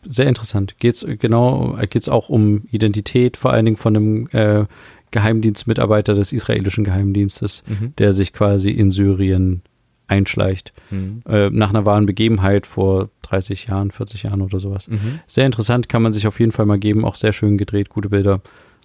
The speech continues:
Speaker 2: Okay.
Speaker 1: Und ja, da geht's auch um dieses Thema so ein bisschen, dass man halt quasi,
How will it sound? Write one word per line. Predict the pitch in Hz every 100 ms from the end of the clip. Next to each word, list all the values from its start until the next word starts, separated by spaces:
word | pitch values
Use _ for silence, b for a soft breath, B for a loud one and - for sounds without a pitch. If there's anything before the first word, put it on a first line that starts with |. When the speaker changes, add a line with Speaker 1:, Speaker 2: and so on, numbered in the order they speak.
| -
Speaker 2:
Okay. | 135 - 101
Speaker 1:
Und | - 101 95 - - -
ja, | -
da | - 101
geht's | 104
auch | - 110 -
um | 98 98 95 90
dieses | 107 95 95
Thema | - 95 95
so | 92
ein | 92 92
bisschen, | 98 - 95 95 107 -
dass | - 98 98
man | 95 90
halt | 90 -
quasi, | - 95 92 92